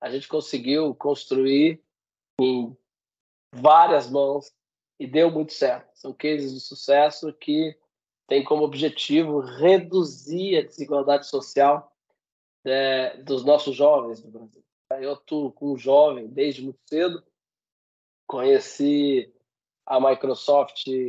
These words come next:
no meu primeiro emprego, lá em dois mil e um,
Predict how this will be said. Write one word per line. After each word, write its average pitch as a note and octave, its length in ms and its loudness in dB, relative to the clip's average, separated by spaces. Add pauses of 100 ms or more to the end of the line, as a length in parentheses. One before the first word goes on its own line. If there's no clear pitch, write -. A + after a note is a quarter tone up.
(340)
no C#3 100 -2
meu D3+ 140 2
primeiro C#3+ 320 0
emprego, D3 640 -2 (500)
lá D#3+ 200 4
em D3+ 80 -2
dois C#3 180 -4
mil E3 160 -6
e G3+ 80 -6
um, F3 340 2